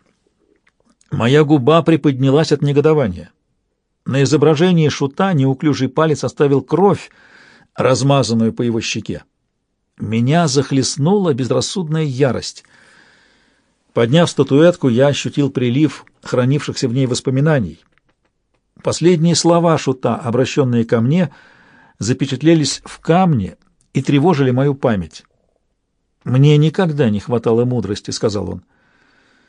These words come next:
«Напоминание о безрассудствах нашей юности или обещание того, что однажды он забудет об осторожности и вернется, я отгородил свой разум от этого послания не сейчас и совершил глупость,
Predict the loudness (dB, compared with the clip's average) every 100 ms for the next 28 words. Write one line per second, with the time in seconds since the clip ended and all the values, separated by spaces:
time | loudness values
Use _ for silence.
0 | _ _ _ -2 0 4 4 6 6 4
1 | 2 -2 -2 0 0 2 2 2 -4 -2
2 | -2 0 -2 0 0 0 -2 -4 -10 -14
3 | -16 -8 -2 0 0 -2 0 2 2 2
4 | 0 0 2 2 2 0 0 -2 -2 0
5 | 0 0 0 0 -4 -10 -8 -4 -2 0
6 | 2 2 0 -2 -2 0 0 0 -2 -6
7 | -12 _ _ _ _ _ _ _ _ -6
8 | 0 0 0 -2 2 2 4 2 2 2
9 | 4 4 2 -2 -2 -4 -2 -2 -2 0
10 | 0 2 2 0 -2 -4 -4 -6 -6 -4
11 | -4 -6 -14 _ _ _ _ _ _ _
12 | _ -4 -2 2 0 2 2 2 2 2
13 | 0 0 -6 -8 -20